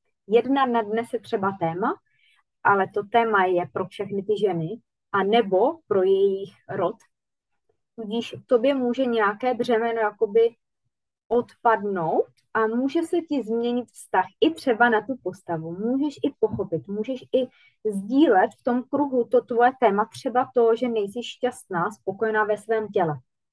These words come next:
což je třeba sebeláska, což je třeba nějaký sebepřijetí, což je třeba kritika od okolí, jo, že nejsi sama v sobě, si pevně,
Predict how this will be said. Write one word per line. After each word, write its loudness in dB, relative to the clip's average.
což 2
je 2
třeba 0
sebeláska, 0
což -8
je -2
třeba -4
nějaký -4
sebepřijetí, -4
což -4
je 4
třeba 2
kritika 0
od -6
okolí, -2
jo, 2
že -4
nejsi 0
sama -4
v -14
sobě, 0
si -8
pevně, 2